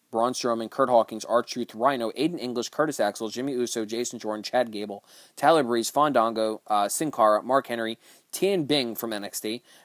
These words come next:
Epico, Bo Dallas, Apollo Crews, uh, Dolph Ziggler, Luke Harper, Titus O'Neil, Sami Zayn, Killian Dane, also known as Big Damo, from N X T, and Jinder Mahal. So, but to wrap up WrestleMania thirty-three,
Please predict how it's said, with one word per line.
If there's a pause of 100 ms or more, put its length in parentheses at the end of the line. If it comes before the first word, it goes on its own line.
Epico,
Bo
Dallas,
Apollo
Crews,
uh,
Dolph
Ziggler,
Luke
Harper,
Titus
O'Neil,
Sami
Zayn, (340)
Killian
Dane,
also
known
as
Big
Damo, (320)
from
N
X
T,
and
Jinder
Mahal. (420)
So,
but
to
wrap
up
WrestleMania
thirty-three,